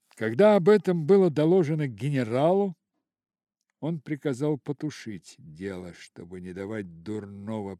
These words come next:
примера армии, и наложил дисциплинарное взыскание на майора, а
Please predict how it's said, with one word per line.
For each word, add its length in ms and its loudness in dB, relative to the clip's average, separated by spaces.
примера 580 -12
армии, 760 -8
и 160 -2
наложил 640 4
дисциплинарное 1400 -4
взыскание 760 -10
на 120 -12
майора, 640 -4
а 60 -8